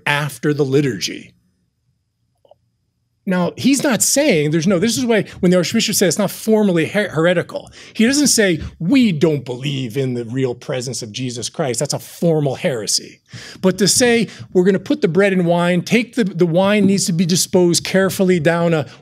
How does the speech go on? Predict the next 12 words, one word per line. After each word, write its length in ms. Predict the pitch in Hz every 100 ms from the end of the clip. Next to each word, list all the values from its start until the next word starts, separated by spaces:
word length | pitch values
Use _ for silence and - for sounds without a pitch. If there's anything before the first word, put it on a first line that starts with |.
| -
whoa, 500 | - - 233 170 135
whoa, 300 | 220 190 160
whoa, 460 | 214 190 101 - _ _ _ _ _ -
this 220 | 240 220
is 120 | 135
what 160 | 135 -
we 120 | 110
have. 440 | 113 - - - _ _ - 120
So 140 | -
after 320 | 202 254 214 -
forty 560 | - - 262 285 262
years, 1040 | 220 175 185 269 254 - - - - -